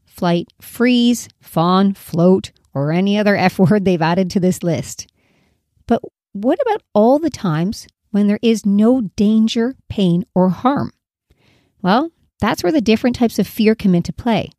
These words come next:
one of which is the focus of today's show. So first,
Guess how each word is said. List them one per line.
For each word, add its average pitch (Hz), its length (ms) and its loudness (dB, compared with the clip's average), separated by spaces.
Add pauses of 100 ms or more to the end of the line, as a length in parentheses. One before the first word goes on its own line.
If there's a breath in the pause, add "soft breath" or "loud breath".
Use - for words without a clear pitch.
(320)
one 202 280 2
of 311 140 -2
which 190 260 0
is 214 120 -4
the 208 80 -2
focus 180 420 2
of 185 80 -12
today's 165 320 -4
show. - 320 2 (640)
So 175 180 0
first, 254 600 0